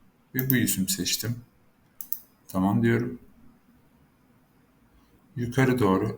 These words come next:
ekstra bir dört milimetre daha uzatmış oldum. Total uzunluk dört, dört daha sekiz olarak karşımıza çıktı. Fark edeceğiniz üzere burada single seçtiğimde yüz kırk üç virgül altmış altı değeri değişmedi.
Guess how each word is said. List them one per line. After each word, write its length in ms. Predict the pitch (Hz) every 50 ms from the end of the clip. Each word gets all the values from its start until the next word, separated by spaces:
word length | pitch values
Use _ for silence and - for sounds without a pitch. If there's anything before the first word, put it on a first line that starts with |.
| - -
ekstra 420 | - 107 - - - - 101 95 98
bir 100 | 98 98
dört 280 | 110 110 113 - -
milimetre 440 | 104 101 98 98 92 95 - 101 101
daha 160 | 107 113 104 104
uzatmış 540 | 98 - 101 95 92 - - 107 - -
oldum. 280 | 95 82 - - - - - - - - - - - - - - - - - - - - - _ _ _ _ _ _ _ _ - - - - - - _ _ - _ _ - - _ _
Total 300 | - - - - - 127
uzunluk 440 | 120 110 - 101 101 117 117 120 -
dört, 240 | - 120 117 117 -
dört 240 | 117 113 113 113 -
daha 140 | 101 104 110
sekiz 400 | - - - 110 - - - 98
olarak 380 | 87 82 82 - 98 - -
karşımıza 440 | - 107 95 - - 98 95 98 104
çıktı. 400 | 98 - - - - - 85 - - - - - - -
Fark 240 | - 113 110 - -
edeceğiniz 360 | 123 - - 139 143 139 135
üzere 240 | 131 135 147 139 123
burada 240 | 120 120 120 135 139
single 320 | 135 - 123 117 113 110
seçtiğimde 420 | - - 101 98 98 - 117 117
yüz 220 | 120 113 113 - -
kırk 240 | - 113 113 - -
üç 180 | - - -
virgül 260 | 113 117 113 104 101
altmış 300 | 101 101 - - 110 -
altı 260 | 110 101 98 98 - 104
değeri 260 | 104 104 113 120 120
değişmedi. 400 | 107 101 95 - - - -